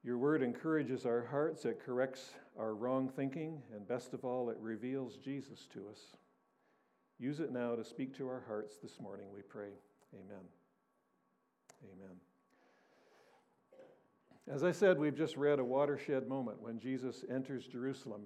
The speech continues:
for the last time. You know what? There's a, there's a historical context to this event. It doesn't just sit there in the middle of nowhere. There are years preceding this event and years after.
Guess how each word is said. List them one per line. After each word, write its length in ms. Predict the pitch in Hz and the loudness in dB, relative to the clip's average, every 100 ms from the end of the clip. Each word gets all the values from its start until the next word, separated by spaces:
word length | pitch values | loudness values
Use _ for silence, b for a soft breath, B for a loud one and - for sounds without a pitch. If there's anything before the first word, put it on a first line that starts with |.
| - | -6
for 120 | 110 | -6
the 100 | 104 | -2
last 400 | 107 113 107 - | -2 -2 -4 -14
time. 320 | - 127 101 98 - _ _ _ _ _ _ _ _ _ _ _ _ _ _ _ _ _ _ _ _ b b b b - | -8 -8 -8 -14 -20 _ _ _ _ _ _ _ _ _ _ _ _ _ _ _ _ _ _ _ _ b b b b -2
You 80 | |
know 140 | 160 175 | 4 6
what? 240 | 175 170 | 8 6
There's 200 | 170 156 | 4 4
a, 180 | 147 139 - | 6 4 4
there's 220 | 147 143 | 0 2
a 60 | 139 | 0
historical 760 | 139 135 - 151 160 160 147 | 0 -2 -2 0 2 0 -4
context 840 | 123 - 143 151 175 165 165 - - - _ - | -8 -6 -4 -4 -4 -4 -6 -16 -20 -20 _ -4
to 200 | 151 143 | -2 2
this 380 | 131 156 - - | 4 2 0 -4
event. 440 | 135 123 147 - - - | -2 2 0 0 -8 -10
It 100 | 131 | 0
doesn't 280 | 160 156 131 | 2 2 2
just 240 | 139 135 - - | 0 -2 -10 -14
sit 340 | - 190 185 185 | -2 2 2 4
there 180 | 131 | 4
in 80 | 131 | 4
the 60 | 127 | 4
middle 240 | 135 131 | 2 2
of 140 | 120 120 | 0 0
nowhere. 460 | 135 139 139 147 | 0 2 2 0
There 180 | 127 120 | 0 2
are 240 | 120 117 B B B B | 2 2 B B B B
years 540 | 120 143 165 165 156 - | 2 8 10 10 6 0
preceding 640 | - 151 - 160 160 147 | -2 -2 2 4 4 4
this 220 | 147 139 | 4 4
event 420 | 143 127 143 147 | 2 4 2 2
and 140 | 127 107 | -4 -2
years 280 | 131 135 131 | 0 0 2
after. 460 | 123 131 - 156 | 0 0 -4 -8